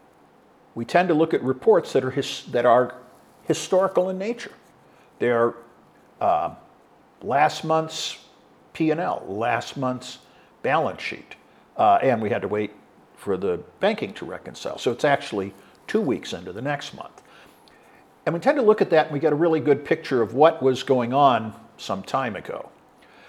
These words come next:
But with the advent of cloud-based technology, we have access to real-time information.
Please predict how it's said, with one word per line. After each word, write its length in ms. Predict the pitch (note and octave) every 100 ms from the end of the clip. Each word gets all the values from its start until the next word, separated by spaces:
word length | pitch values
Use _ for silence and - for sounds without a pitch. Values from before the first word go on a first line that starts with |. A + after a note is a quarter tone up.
| - -
But 220 | D3+ -
with 140 | D#3 D3+
the 160 | D#3+
advent 420 | G3 C4+ A#3+ D3
of 100 | A#2+
cloud-based 540 | - D3 B2+ A2+ G#2+ -
technology, 720 | - C3+ F3 G3 A2+ - F#2+
we 100 | C3+
have 180 | E3 E3+
access 380 | F3 - C3+
to 140 | - B2
real-time 960 | A2 A#2 F3 F#3+ G3+ - A2 G#2+ A#2 -
information. 800 | F#2+ G#2 G#2+ B2 E3+ G3 -